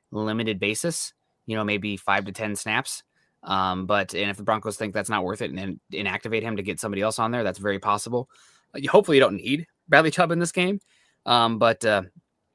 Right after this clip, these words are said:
it would be very fun to see a fully optimized operational,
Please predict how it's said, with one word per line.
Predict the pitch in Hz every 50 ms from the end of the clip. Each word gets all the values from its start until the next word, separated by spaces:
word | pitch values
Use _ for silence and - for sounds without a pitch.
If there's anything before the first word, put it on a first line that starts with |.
| _ - - - 123
it | 135 127
would | 135 139 117
be | 127 123
very | 107 123 120 117
fun | 110 - 120 113
to | 107
see | 101 - - 117 107 104
a | 98 101 104
fully | 101 - - - 123 117 117 120 113 107 104 101 98 - _ _ _ -
optimized | 135 123 - - 123 110 107 104 101 98 98 95 - - - - _ _ _ - -
operational, | 131 117 113 110 110 104 101 - - 110 98 95 92 92 90 -